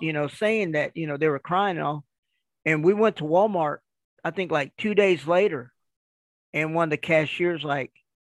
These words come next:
"Just wanna let you know, Mex." I'm like, "Yes, ma'am." She goes, "You had my daughters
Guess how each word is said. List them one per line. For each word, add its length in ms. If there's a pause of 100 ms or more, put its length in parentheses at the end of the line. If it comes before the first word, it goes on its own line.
(560)
"Just 220
wanna 220
let 260
you 100
know, 300
Mex." 480 (380)
I'm 100
like, 260
"Yes, 280
ma'am." 320 (400)
She 80
goes, 140 (1800)
"You 240
had 260
my 200
daughters 640